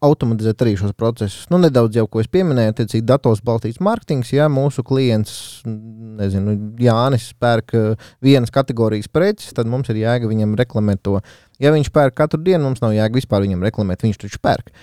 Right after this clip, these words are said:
Varbūt mums ir jēga runāt par to, kā mēs varam palielināt viņu vidējo pirkumu, kaut ko piepārdot klāt. Attiecīgi, nu, šādas te nianses, kur mēs jau, ā, runājam par šo saucamo customer journey, attiecīgi, viņš kļūst par mūsu klientu, kā mēs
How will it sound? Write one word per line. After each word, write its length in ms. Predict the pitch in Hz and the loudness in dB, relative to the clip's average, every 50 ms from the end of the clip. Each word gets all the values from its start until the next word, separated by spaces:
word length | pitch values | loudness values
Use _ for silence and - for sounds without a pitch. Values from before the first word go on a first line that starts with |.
| - _ _ - - | -20 _ _ -2 0
Varbūt 260 | 120 120 120 117 120 | 2 4 4 4 4
mums 180 | 123 120 113 120 | 2 0 0 0
ir 80 | 113 120 | 0 2
jēga 300 | 117 117 120 131 131 127 113 113 117 117 | 2 2 4 2 2 2 2 2 2 2
runāt 280 | 127 123 117 110 101 - | 2 2 2 0 0 -2
par 100 | 120 104 | -4 -4
to, 120 | - 117 117 117 | -2 -2 -2 -2
kā 180 | - 113 101 98 | -2 -2 -2 -2
mēs 160 | 92 95 - 101 | -2 -4 -4 -4
varam 160 | 101 101 104 - | -4 -4 -2 -2
palielināt 480 | 117 113 110 107 104 104 101 101 - | 0 2 2 2 0 0 -2 -2 -2
viņu 180 | 110 110 110 110 | -4 -2 -2 -2
vidējo 260 | 113 113 110 113 120 120 | 0 0 0 0 0 0
pirkumu, 340 | - 160 143 - 101 92 90 | 0 0 0 0 -4 -4 -4
kaut 160 | - 87 98 117 | -4 -6 -6 -4
ko 80 | - 143 | -6 -6
piepārdot 520 | - - 113 104 - - 123 131 151 147 - | -2 -2 -2 0 2 2 2 2 2 0 -2
klāt. 240 | - 104 78 - - | -2 -4 -4 -4 -6
Attiecīgi, 440 | 104 - - 113 107 - 123 120 123 | -8 -6 -4 -4 -2 0 0 0 2
nu, 80 | 135 143 - | 2 0 2
šādas 340 | - 165 147 135 117 - | 2 2 2 2 0 -2
te 100 | - 135 165 | -2 0 0
nianses, 380 | 208 226 185 151 135 - - | 2 2 2 2 0 -2 -4
kur 120 | - 131 131 135 | -6 -4 -2 0
mēs 180 | 127 120 - 131 | -2 0 0 2
jau, 120 | 127 123 | 0 0
ā, 560 | 120 - - _ _ _ _ _ - 113 113 110 110 110 107 | 0 -4 -14 _ _ _ _ _ -2 0 2 2 4 4 4
runājam 340 | 135 151 139 117 107 101 98 | 4 4 4 2 2 0 -2
par 100 | 104 98 | -6 -6
šo 140 | - - 107 104 | -4 -4 -4 -2
saucamo 360 | - 127 113 - 110 95 95 - | -2 -2 -2 -2 -2 -4 -2 0
customer 380 | 113 110 - - 101 92 92 95 | -2 -2 -2 -4 -6 -6 -4 0
journey, 360 | 110 120 143 180 220 226 160 110 | 2 2 4 4 2 2 2 0
attiecīgi, 420 | 110 - 107 - - 101 95 101 | 0 -2 -4 -4 -4 -4 -4 -4
viņš 140 | 101 - - | -6 -6 -4
kļūst 240 | - 113 120 - - | -4 -4 -4 -4 -6
par 80 | 104 | -10
mūsu 180 | 92 95 - _ - | -10 -12 -8 _ 0
klientu, 420 | 185 214 214 185 156 143 - 170 - - - - _ _ _ _ _ _ _ - | 2 4 4 2 2 0 0 -2 -4 -6 -16 -20 _ _ _ _ _ _ _ 2
kā 140 | 135 147 156 156 | 4 4 4 4
mēs 280 | 139 120 107 - - | 4 2 0 0 -4